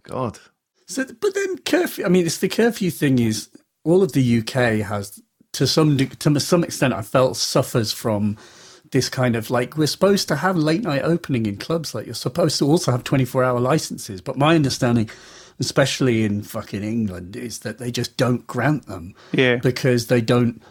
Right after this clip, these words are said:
Speaker 2: they think that there's, you know, that it is just gonna lead to this sort of,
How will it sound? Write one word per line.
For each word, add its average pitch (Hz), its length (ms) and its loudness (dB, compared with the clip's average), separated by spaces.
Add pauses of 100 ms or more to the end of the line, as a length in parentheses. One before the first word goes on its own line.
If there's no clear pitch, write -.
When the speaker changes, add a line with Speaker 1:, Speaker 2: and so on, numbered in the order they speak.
(120)
Speaker 2:
they 135 120 4
think 127 500 0
that 123 260 0
there's, 113 420 -2 (140)
you 156 140 4
know, 104 180 0
that 123 680 -2
it 135 320 0 (240)
is 151 140 2
just 123 300 -4
gonna 123 200 4
lead 123 400 2
to 135 100 0
this 117 200 0
sort 139 200 0
of, 120 300 0